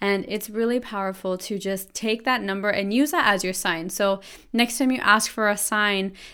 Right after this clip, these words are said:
then if you see that number, that can be your answer. It's just trusting that that's a sign, even if it's only your sign and not somebody else's,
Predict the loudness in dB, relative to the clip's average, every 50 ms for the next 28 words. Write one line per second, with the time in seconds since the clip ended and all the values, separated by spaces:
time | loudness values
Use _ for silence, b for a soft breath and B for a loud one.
0 | B 2 4 6 6 6 4 2 0 -2 0 2 2 4 4 4 4 4 4 4
1 | 4 6 6 6 4 4 4 4 2 2 2 4 4 4 4 4 4 2 2 2
2 | 2 2 0 0 0 0 0 0 2 0 0 0 2 2 2 2 0 -2 -4 -2
3 | 0 0 0 0 0 0 2 4 4 4 4 4 2 2 0 0 -2 -6 -4 -2
4 | 0 0 0 0 -2 -4 -4 -2 -2 -2 -2 -4 -6 -6 -6 -6 -4 -2 -2 0
5 | 0 0 0 0 0 0 0 0 -2 -2 -4 -4 -4 -2 -2 -2 -2 -2 -2 -2
6 | -4 -4 -4 -4 -4 -2 -4 -4 -4 -2 -4 -4 -2 -4 -2 -2 -2 -2 -2